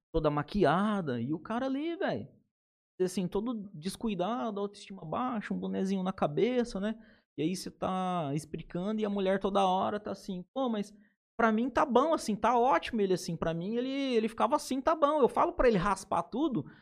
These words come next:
né, tem o, o ator lá do, do Velozes e Furiosos, ele rapa a cabeça, é bonito, eu falo pra ele, eu não ligo, né, de cê ter que falar assim, cara, e, é, por isso que eu falo, a, a falta de cabelo só faz falta pra quem tem a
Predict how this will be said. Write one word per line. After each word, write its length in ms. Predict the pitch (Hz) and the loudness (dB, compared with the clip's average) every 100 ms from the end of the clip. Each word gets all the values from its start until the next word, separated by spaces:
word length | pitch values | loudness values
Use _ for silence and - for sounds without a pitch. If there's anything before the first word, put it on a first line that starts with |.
| _ | _
né, 120 | - 240 | -2 2
tem 240 | 226 220 | 2 2
o, 600 | 220 208 185 180 165 139 - - _ | 2 4 4 4 4 0 -4 -20 _
o 400 | 156 160 156 160 180 | -2 0 2 0 0
ator 380 | 160 196 202 170 | -2 2 4 4
lá 180 | 190 | 2
do, 240 | 220 202 180 | 2 2 2
do 180 | 170 165 | 2 2
Velozes 420 | 175 165 196 175 | 2 2 0 -2
e 20 | |
Furiosos, 460 | - 175 160 226 233 | -2 4 4 4 2
ele 100 | 196 | 2
rapa 280 | 180 208 220 | 4 4 4
a 20 | |
cabeça, 500 | 220 147 180 285 294 | 4 6 6 4 2
é 40 | |
bonito, 480 | 196 226 170 233 349 | 2 2 4 2 4
eu 60 | 226 | 2
falo 220 | - 392 | 2 0
pra 160 | 403 320 | 4 4
ele, 120 | 233 | 8
eu 60 | 240 | 6
não 180 | 349 | 4
ligo, 480 | 381 302 392 320 123 - _ _ _ | -2 2 2 2 -2 -6 _ _ _
né, 180 | 190 226 - - | -4 -4 -10 -20
de 80 | - | -12
cê 120 | 185 | -2
ter 140 | 190 | 0
que 100 | 202 | 0
falar 200 | - 202 | 0 2
assim, 280 | 214 - 214 | 2 2 0
cara, 380 | 208 208 151 135 | 2 2 4 4
e, 440 | 135 156 156 143 135 - _ _ - | 2 2 2 0 -4 -12 _ _ -8
é, 380 | 143 131 135 | -4 -2 -2
por 120 | 135 170 | -2 -4
isso 100 | 180 | -2
que 40 | |
eu 60 | 214 | -2
falo, 240 | 214 147 | 4 6
a, 180 | 143 117 | 8 6
a 40 | 135 | 2
falta 280 | 170 175 | 0 0
de 120 | 202 - | -2 0
cabelo 340 | 185 147 190 | 0 2 0
só 140 | 190 208 | -2 -6
faz 240 | 202 226 | -6 -6
falta 280 | - 233 240 | -4 -6 -6
pra 160 | - - | -8 -10
quem 180 | 381 | -12
tem 100 | |
a 40 | 339 | -14